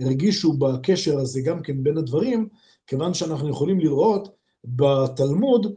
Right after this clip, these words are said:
שבעצם אני קראתי מקודם, אה, משפט מהתלמוד, ששם רבי מאיר שואל, למה האישה היא, אה, נידה, מה התורה רצתה ל-, לגרום בזה,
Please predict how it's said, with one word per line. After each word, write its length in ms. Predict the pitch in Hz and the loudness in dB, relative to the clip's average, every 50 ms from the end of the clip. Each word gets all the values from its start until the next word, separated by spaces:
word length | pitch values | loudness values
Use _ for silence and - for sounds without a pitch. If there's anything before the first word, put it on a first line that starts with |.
| - _ _ _ - | -10 _ _ _ -14
שבעצם 600 | - - 135 131 170 208 202 202 208 196 190 190 190 143 | -6 -4 2 4 4 4 4 2 0 0 0 0 -2 -4
אני 220 | 143 139 143 143 131 | -6 -6 -6 -6 -4
קראתי 360 | - 135 156 185 185 185 165 | -2 0 2 2 2 2 0
מקודם, 540 | 151 135 127 - 190 202 156 147 139 151 156 - - _ _ _ _ _ _ _ _ _ - 135 | -2 -2 2 4 4 4 4 4 2 0 -4 -10 -14 _ _ _ _ _ _ _ _ _ -4 -2
אה, 760 | 139 139 139 139 135 135 135 135 135 135 135 135 135 135 135 131 131 _ - | 2 4 4 2 2 2 2 2 4 4 4 4 2 2 0 -2 -6 _ -16
משפט 600 | 143 139 135 123 - - - 185 185 180 - - | -12 -10 -8 -8 -8 -4 -2 0 0 0 -2 -4
מהתלמוד, 580 | 156 147 139 135 - 143 156 185 196 196 196 - | -6 -6 -6 -4 -6 -4 0 2 2 2 2 0
ששם 440 | - 220 - - 160 165 165 170 | -2 -4 -4 -2 -4 -4 -4 -2
רבי 480 | 160 151 151 147 143 135 139 135 143 160 | -2 -2 -2 -2 -4 -4 -4 0 0 0
מאיר 260 | 160 156 170 180 170 | 2 4 4 4 4
שואל, 480 | - - 143 139 165 214 208 175 175 175 - - _ _ _ _ _ - - | 2 -2 -2 0 2 4 4 4 2 0 -2 -6 _ _ _ _ _ -8 -2
למה 600 | 123 139 147 156 156 156 156 156 151 151 147 135 | 2 2 2 2 2 2 2 2 2 0 0 0
האישה 400 | 139 135 135 131 131 - 147 147 | 0 0 0 -2 -2 -2 -2 0
היא, 300 | 147 147 143 143 143 139 - 143 | 0 0 0 0 -2 -2 -4 -6
אה, 360 | 131 127 131 131 131 131 131 | -6 -4 -4 -2 -2 -2 -2
נידה, 420 | 131 135 135 131 131 143 - 120 110 - - _ _ _ - | -2 -2 -2 0 0 0 0 0 -2 -6 -12 _ _ _ -10
מה 640 | 123 131 143 147 151 151 151 151 147 147 147 147 143 143 - | -6 -2 -2 0 0 0 -2 -2 -2 -2 -2 -4 -4 -6 -8
התורה 680 | - 135 131 135 - 170 165 - 127 127 135 143 151 151 | -6 -6 -4 -2 -2 -2 -4 -4 -4 -4 -2 -2 0 -2
רצתה 440 | 143 135 131 - - 151 147 143 143 - - | -2 -4 -6 -8 -6 -4 -4 -4 -4 -6 -6
ל-, 400 | 135 131 131 127 120 - - 135 | -6 -4 -4 -4 -4 -6 -6 -6
לגרום 300 | 131 131 151 156 165 160 | -4 0 4 4 4 4
בזה, 340 | 160 165 160 185 233 247 254 | 4 0 4 4 4 4 4